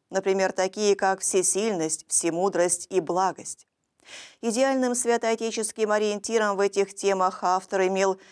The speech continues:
великий труд святителя Василия Великого "Толкование на шестоднев", который постарался изложить, насколько возможно, просто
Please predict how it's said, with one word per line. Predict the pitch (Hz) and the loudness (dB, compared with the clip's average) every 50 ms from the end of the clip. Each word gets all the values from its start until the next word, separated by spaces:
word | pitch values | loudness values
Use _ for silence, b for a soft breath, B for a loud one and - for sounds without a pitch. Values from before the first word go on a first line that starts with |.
| B B B | B B B
великий | 202 185 240 262 302 294 294 254 | -4 -2 0 0 0 0 -2 -2
труд | 247 - 247 247 254 247 | -2 0 2 2 2 0
святителя | 247 - 214 226 214 - 240 240 226 220 214 214 202 | 0 -2 -4 -4 -4 -4 -4 -4 0 2 2 2 4
Василия | 208 208 202 - - 202 202 190 196 202 196 | 2 2 0 0 -2 -2 2 4 4 4 4
Великого | 185 220 247 262 247 - - 160 151 156 151 147 b b b b | 4 0 -2 -2 -2 -2 -2 -2 -2 0 -2 -2 b b b b
"Толкование | b 202 190 185 - 175 175 175 185 185 185 185 175 175 | b 0 0 2 2 0 2 4 4 2 2 2 0 0
на | 175 175 175 170 170 175 | 0 0 0 0 0 -2
шестоднев", | - - 196 190 - - 208 214 202 220 233 226 175 147 - _ _ B B B B B | -2 -2 -2 -2 -2 0 0 0 0 0 0 -2 -2 -4 -6 _ _ B B B B B
который | B 196 196 190 190 185 180 185 | B -2 0 0 2 2 2 2
постарался | 180 - 185 - - 185 180 180 175 180 180 - 185 180 | 2 0 -4 -4 -2 0 2 2 2 0 0 0 -2 -2
изложить, | - 190 196 165 160 170 170 175 156 160 185 214 214 - | -2 -2 -4 -2 0 0 0 0 0 -2 -2 -2 -2 -4
насколько | 170 165 - - - 170 170 165 170 160 | -4 -4 -4 -2 -2 0 0 0 0 0
возможно, | 165 165 165 - 170 165 156 160 156 - 160 156 151 - _ - | 0 0 0 0 0 0 0 0 0 -2 -4 -4 -4 -6 _ -6
просто | - 170 147 151 151 - - 233 226 220 | -2 -2 0 -2 -2 -4 -4 -4 -4 -6